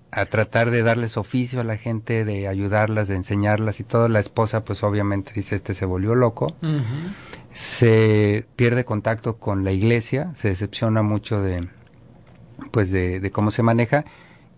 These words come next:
Speaker 1: Y, y bueno, esa es una experiencia, digamos, muy como,
Speaker 2: O sea,
Speaker 1: muy
Speaker 2: describe
Speaker 1: fuerte, sí,
Speaker 2: precisamente
Speaker 1: el
Speaker 2: el,
Speaker 1: estado, ¿no?
Speaker 2: el,
Speaker 1: de
Speaker 2: el
Speaker 1: iluminación,
Speaker 2: estado.
Speaker 1: ¿no?
Speaker 2: Claro.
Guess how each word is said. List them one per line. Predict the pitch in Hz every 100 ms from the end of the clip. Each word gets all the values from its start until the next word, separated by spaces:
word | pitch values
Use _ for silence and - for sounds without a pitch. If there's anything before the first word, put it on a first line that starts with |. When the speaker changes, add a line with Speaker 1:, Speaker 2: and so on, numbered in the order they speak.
| -
Speaker 1:
Y, | 131 131 127 123 123 123 123 - - - - -
y | 131
bueno, | 156 156 - -
esa | 120 143
es | 127
una | 139 135
experiencia, | 131 - 110 113 107 123 113 104 -
digamos, | 113 104 104 104 101 - - - - - - -
muy | 113 113 120 123 120 113 110 107 104 101 95 - - - - -
como, | - 110 110 - - - - - - - - - -
Speaker 2:
O | 185
sea, | -
Speaker 1:
muy | 165
Speaker 2:
describe | 139 135 135 196 151 131
Speaker 1:
fuerte, | 120 107 - 113
sí, |
Speaker 2:
precisamente | 135 131 117 151 147 123
Speaker 1:
el |
Speaker 2:
el, | 113
Speaker 1:
estado, | - 120 117 104
¿no? | 98 107
Speaker 2:
el, | 135
Speaker 1:
de | 104
Speaker 2:
el |
Speaker 1:
iluminación, | 98 101 98 92 - 95
Speaker 2:
estado. | 104
Speaker 1:
¿no? | 147 - - -
Speaker 2:
Claro. | 139 123 127